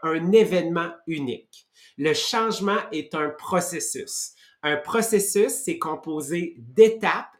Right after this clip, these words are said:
et de niveaux. Donc, un processus va se dérouler sur une longue période de temps. Donc, quand je considère que dans un processus, il y a différentes étapes, ben,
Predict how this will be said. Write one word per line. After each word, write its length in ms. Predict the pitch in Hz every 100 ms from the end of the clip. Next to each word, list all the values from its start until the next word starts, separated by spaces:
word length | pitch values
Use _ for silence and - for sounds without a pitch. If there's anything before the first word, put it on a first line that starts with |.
| -
et 140 | 185
de 140 | 151
niveaux. 680 | 156 156 170 185 139 127 - _ - - -
Donc, 180 | 143 147
un 140 | 156 156
processus 920 | - 220 220 208 190 196 226 269 147 113 - -
va 160 | 127 240
se 140 | -
dérouler 640 | 165 143 226 - 185 190
sur 260 | 226 - 175
une 220 | 180 185
longue 440 | 214 254 254 247 240
période 540 | 185 170 170 175 135
de 80 | 127
temps. 320 | 113 - 90 - _ _ _
Donc, 280 | 131 160 160
quand 160 | 254 269
je 100 | 269
considère 560 | 190 180 156 156 156
que 80 | -
dans 280 | 131 127 127
un 80 | 123
processus, 640 | - 135 135 123 170 170
il 40 | 131
y 20 |
a 20 |
différentes 640 | 117 - - 127 127 117
étapes, 420 | 117 110 143 202 - - - - -
ben, 140 | 143